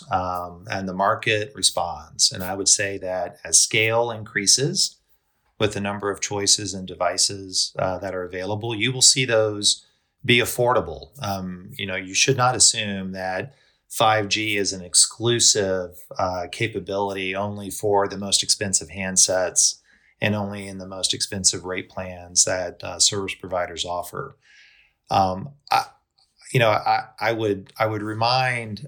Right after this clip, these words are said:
um, I remind the team often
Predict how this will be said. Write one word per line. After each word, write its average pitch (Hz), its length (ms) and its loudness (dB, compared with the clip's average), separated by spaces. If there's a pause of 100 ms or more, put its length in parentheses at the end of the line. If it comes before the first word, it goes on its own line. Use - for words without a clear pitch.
um, 95 560 -4 (380)
I 104 80 2
remind 120 480 2
the 127 60 2
team 123 240 -2
often 95 480 -2